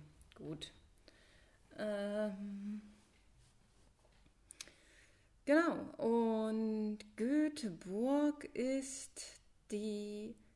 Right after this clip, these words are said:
zweitgrößte Stadt in Schweden, nach Stockholm. Dahinter kommt dann Malmö.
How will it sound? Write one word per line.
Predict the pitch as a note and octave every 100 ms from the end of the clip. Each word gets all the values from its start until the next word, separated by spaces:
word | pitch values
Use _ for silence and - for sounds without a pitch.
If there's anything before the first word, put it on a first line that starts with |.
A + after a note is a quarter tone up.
| _
zweitgrößte | - F#3+ A3 - D4 -
Stadt | - F3 -
in | G#3+
Schweden, | - - B3+ C4 F4+ - - - -
nach | G3 F#3
Stockholm. | - F3+ - F3+ F#3+ D#4 - - - - -
Dahinter | F#3 F#3+ F#3
kommt | F#3 E3+ F3
dann | E3
Malmö. | D#3+ E3 G3+ C4